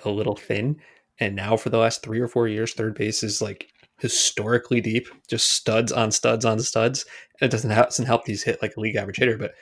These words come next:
now he's, I don't know, the twenty-first or something best third baseman in baseball. And I don't think that's what the Giants were looking for when they acquired him, but Will is right. I mean, this was the guy who was gonna be the Ray. And I guess he was for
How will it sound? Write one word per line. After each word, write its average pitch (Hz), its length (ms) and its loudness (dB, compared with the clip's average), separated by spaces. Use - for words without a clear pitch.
now 117 200 0
he's, 113 280 0
I 110 120 -6
don't 117 120 -2
know, 107 140 -8
the 104 140 -10
twenty-first - 1120 -8
or 117 100 -2
something 120 440 -2
best 120 280 -2
third 131 200 2
baseman 143 400 0
in 143 80 0
baseball. 156 500 2
And 107 340 -4
I - 40 0
don't 147 100 10
think 156 100 8
that's 135 120 4
what 135 60 4
the 123 60 0
Giants 131 300 8
were 117 100 6
looking 160 220 6
for 113 180 6
when 107 100 0
they 104 80 -4
acquired 127 380 8
him, 104 80 -2
but 104 120 0
Will 127 180 8
is 135 100 4
right. 120 240 6
I 107 40 -10
mean, 104 120 -8
this 113 180 -6
was 107 180 -6
the 101 80 -4
guy 104 240 -2
who 120 80 -6
was - 100 -8
gonna 104 180 -8
be 101 220 -6
the 113 280 0
Ray. 107 380 -4
And - 80 -6
I 139 40 6
guess 190 120 6
he 180 80 6
was 226 240 8
for 104 720 -2